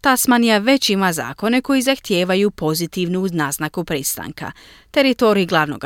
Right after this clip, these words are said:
grada je donio zakone o afirmativnom pristanku u skladu s Novim Južnim Walesom.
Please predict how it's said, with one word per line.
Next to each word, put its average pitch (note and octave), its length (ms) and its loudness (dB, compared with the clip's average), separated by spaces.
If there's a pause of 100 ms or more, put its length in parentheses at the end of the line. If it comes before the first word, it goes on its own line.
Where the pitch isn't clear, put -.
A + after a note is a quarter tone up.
grada A3+ 340 -2
je B3+ 120 2
donio G#3+ 340 2
zakone G3 600 0
o G3+ 160 4
afirmativnom C#3+ 760 -4
pristanku B3 680 -4 (300)
u F4 80 -2
skladu F3+ 440 0
s - 160 0
Novim E3 320 -4
Južnim D#3+ 380 -4
Walesom. - 420 -6